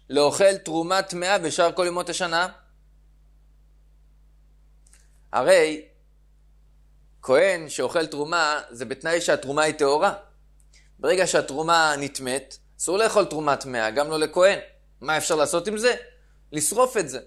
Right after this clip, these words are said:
אתה רוצה תוך כדי שזה נשרף ליהנות מזה? אתה יכול. אם זה עצים,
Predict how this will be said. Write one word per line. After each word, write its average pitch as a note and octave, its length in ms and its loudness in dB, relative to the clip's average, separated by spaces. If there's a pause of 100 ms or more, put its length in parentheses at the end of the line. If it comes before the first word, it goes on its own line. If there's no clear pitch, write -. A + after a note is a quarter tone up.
(320)
אתה B2 80 -4
רוצה C3 240 -2
תוך F#3 200 0
כדי F3 180 2
שזה E3 180 -2
נשרף D#3+ 400 0
ליהנות D3+ 320 -2
מזה? G3+ 140 -2
אתה G#3 140 0
יכול. F#3+ 420 2
אם E3 140 -8
זה D#3 340 4
עצים, G3+ 520 -4